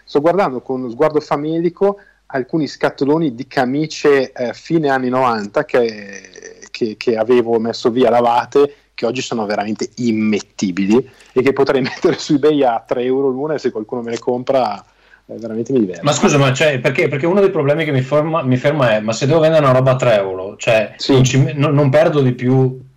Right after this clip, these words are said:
Speaker 2: in tempo a mettere sulle-, l'inserzione, a che poi magari devo anche spedire la roba, e, cioè,
Speaker 1: Eh,
Speaker 2: non,
Speaker 1: no,
Speaker 2: non
Speaker 1: allora,
Speaker 2: è da
Speaker 1: se la
Speaker 2: impazzire.
Speaker 1: metto, se la metto a, a tre euro, eh, in più ci metto la spedizione ovviamente, e il mio guadagno sono tre euro solamente.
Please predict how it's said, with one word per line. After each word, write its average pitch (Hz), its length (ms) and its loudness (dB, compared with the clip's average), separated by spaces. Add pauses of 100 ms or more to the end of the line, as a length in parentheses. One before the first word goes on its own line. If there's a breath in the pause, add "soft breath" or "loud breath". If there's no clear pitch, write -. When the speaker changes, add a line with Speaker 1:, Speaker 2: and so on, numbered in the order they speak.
(220)
Speaker 2:
in 120 180 -2
tempo 127 560 2
a 104 100 2
mettere 113 380 -4
sulle-, 110 360 -6 (220)
l'inserzione, 123 880 -2 (300 loud breath)
a 107 140 0
che 120 120 0
poi 123 120 0
magari 120 260 2
devo 113 140 0
anche 113 180 -2
spedire 110 320 -4
la 110 100 2
roba, 107 580 2
e, 104 300 -4
cioè, 104 160 0 (420)
Speaker 1:
Eh, 127 300 4
Speaker 2:
non, 147 220 0
Speaker 1:
no, 135 60 0
Speaker 2:
non 139 140 4
Speaker 1:
allora, - 20 6
Speaker 2:
è 143 40 4
da 131 80 4
Speaker 1:
se - 80 2
la 156 80 2
Speaker 2:
impazzire. 170 200 -2
Speaker 1:
metto, 170 340 -2
se - 200 -4
la 147 100 -4
metto 156 580 -6
a, 120 320 -6
a 117 360 -10
tre 117 220 -10
euro, 156 400 -2 (120)
eh, 101 500 -12
in 117 60 -16
più 113 140 -4
ci - 120 -8
metto 113 220 0
la 104 80 -2
spedizione 107 500 -6
ovviamente, 101 460 -8
e - 140 -4
il 120 60 0
mio 120 120 2
guadagno 113 320 0
sono 107 220 -6
tre 98 200 -2
euro 101 260 -4
solamente. 104 500 -10